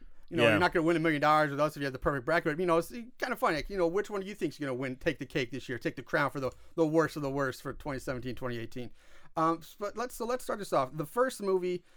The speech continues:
Speaker 1: this goes back to episode, all the way back to episode number eighty-five is the, where we cut it off last year. So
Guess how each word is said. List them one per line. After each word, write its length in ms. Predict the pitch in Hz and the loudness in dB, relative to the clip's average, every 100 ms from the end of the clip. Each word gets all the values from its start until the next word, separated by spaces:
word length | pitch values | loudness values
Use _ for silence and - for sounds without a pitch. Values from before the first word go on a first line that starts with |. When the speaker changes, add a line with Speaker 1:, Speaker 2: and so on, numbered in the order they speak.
| - - | -20 -2
Speaker 1:
this 240 | 180 220 | 0 0
goes 300 | - 214 190 | 0 0 2
back 320 | 156 170 165 - | 4 4 4 4
to 280 | 165 156 - | 2 2 2
episode, 460 | 170 185 - 175 - | 0 0 -2 -4 0
all 120 | 165 | 2
the 40 | 190 | 2
way 60 | |
back 180 | 180 160 | 2 0
to 180 | - - | 0 -4
episode 500 | 160 156 - 147 147 | -4 -4 -2 0 0
number 260 | 143 143 139 | 0 0 0
eighty-five 960 | 165 160 180 - - 139 147 143 113 117 | 0 0 0 -4 0 4 6 4 0 -8
is 120 | 117 | -6
the, 120 | 127 - | -6 -6
where 240 | 135 131 | -4 -2
we 80 | 123 | -4
cut 180 | - 131 | -4 -2
it 80 | 127 | 0
off 160 | 120 | 0
last 240 | 135 123 131 | 0 -2 -4
year. 100 | 120 | -8
So 300 | - 139 | -4 -4